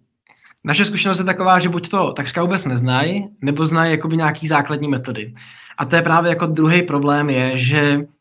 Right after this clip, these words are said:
taky se nám stává, že jsou třeba jakoby firmy,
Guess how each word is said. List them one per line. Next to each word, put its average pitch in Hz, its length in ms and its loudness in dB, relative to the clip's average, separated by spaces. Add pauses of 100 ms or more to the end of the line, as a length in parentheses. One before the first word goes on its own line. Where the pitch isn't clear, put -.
(400)
taky 156 160 -4
se 185 100 0
nám 180 120 4
stává, 135 600 2
že 156 240 2
jsou 160 240 0
třeba 160 260 -2
jakoby 156 400 -2
firmy, 196 500 -2